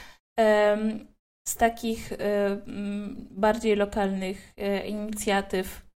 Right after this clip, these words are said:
to, em, jeżeli jest jakaś akcja, w której rozmawia się o, albo o wycince drzew pod parking,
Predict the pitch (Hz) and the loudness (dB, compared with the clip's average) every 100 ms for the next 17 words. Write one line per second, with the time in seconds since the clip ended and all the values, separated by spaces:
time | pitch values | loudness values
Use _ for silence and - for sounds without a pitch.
0 | _ 208 196 196 202 - - _ _ _ | _ 2 2 0 -2 -8 -20 _ _ _
1 | 208 196 185 196 220 214 208 208 214 214 | -4 -2 -4 -4 -2 0 2 0 2 2
2 | 214 - 202 196 196 196 202 208 - 208 | 2 -2 -4 -2 -4 -2 -4 -4 -6 -4
3 | 190 208 - - 190 185 185 185 - 208 | -2 -4 -6 -2 0 0 0 -2 -4 -2
4 | 208 196 190 190 - 208 - 190 196 208 | -2 -2 -2 -4 -4 -6 -4 -4 -2 -2
5 | 151 110 - - 202 190 - - 214 - | 0 -2 -2 -2 -2 0 -2 -2 -6 -16
6 | _ - 226 226 220 226 226 208 208 208 | _ -6 -4 -2 -2 -2 0 2 2 0
7 | 220 208 202 - 226 - 190 202 202 180 | -2 -4 -6 -4 -4 2 2 2 -4 -8
8 | 170 - | -10 -12